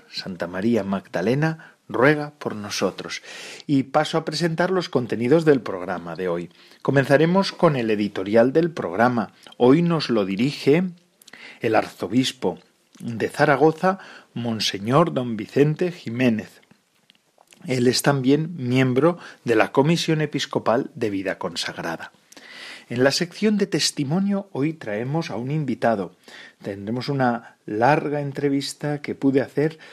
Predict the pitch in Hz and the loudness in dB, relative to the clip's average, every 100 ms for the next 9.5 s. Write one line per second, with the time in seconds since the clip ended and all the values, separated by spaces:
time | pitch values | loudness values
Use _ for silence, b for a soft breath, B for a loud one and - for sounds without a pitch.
0 | B 113 120 117 104 127 107 107 - 139 | B 2 4 4 -2 -6 -6 -6 0 2
1 | 170 190 196 - 113 101 113 143 165 170 | 2 0 -6 -6 -6 -6 -2 0 0 -2
2 | 175 - 120 113 123 110 87 - - b | -4 -10 -8 0 0 0 -8 -18 -20 b
3 | b b b - 113 120 160 160 - b | b b b -4 0 2 0 -4 -10 b
4 | b _ _ - 214 - - - - - | b _ _ -18 -16 -16 -16 -18 -18 -20
5 | - 107 95 - 98 - 107 151 160 - | -20 -14 -8 -6 -6 -6 2 4 4 0
6 | 185 202 127 117 - - 113 127 147 147 | -4 -4 -4 -4 -4 -6 -4 -2 -2 0
7 | 151 170 B B B _ 127 123 135 147 | 0 -2 B B B _ -8 -2 0 0
8 | 156 - - 123 110 - 165 147 - 123 | -2 -6 -10 -6 -6 0 0 0 -2 -2
9 | 117 - 135 139 | -2 -4 -6 -6